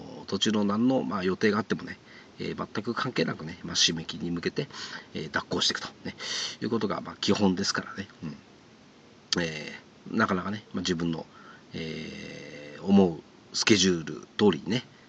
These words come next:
えー、まあ、行くとは限りませんけどね。うん。まあ、特に今日みたいなね、ちょっと急遽のやつがね、えー、入ってきますとね、うん。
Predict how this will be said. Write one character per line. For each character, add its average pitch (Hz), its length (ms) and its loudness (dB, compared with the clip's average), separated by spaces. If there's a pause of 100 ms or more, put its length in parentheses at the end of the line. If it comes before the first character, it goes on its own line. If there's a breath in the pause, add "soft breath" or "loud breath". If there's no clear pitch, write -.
(140)
え - 400 -10
ー、 - 20 -12
ま 85 80 -6
あ、 - 20 -2
行 90 80 -6
く - 60 -6
と 113 80 2
は - 200 -4
限 92 200 -2
り 95 100 2
ま 104 100 0
せ 139 100 2
ん 135 60 4
け 110 80 -2
ど - 80 -12
ね。 104 180 -6 (220)
う - 20 -2
ん。 73 180 -4 (300 loud breath)
ま - 60 4
あ、 - 40 0
特 151 140 4
に 110 160 6
今 123 100 10
日 110 60 8
み 101 60 6
た - 100 -8
い - 40 -12
な - 80 -8
ね、 95 140 -6
ち - 100 -8
ょ - 20 -6
っ - 20 -8
と - 120 -6
急 - 180 6
遽 - 180 6
の - 80 -10
や - 60 -14
つ - 100 -6
が - 80 -12
ね、 - 120 -12 (440 loud breath)
え 87 140 -2
ー、 - 20 -6
入 82 160 -4
っ 80 40 -4
て - 100 -8
き - 100 -6
ま 78 120 -4
す - 80 -8
と - 80 -14
ね、 87 160 -16 (200)
う - 60 -10
ん。 - 100 -12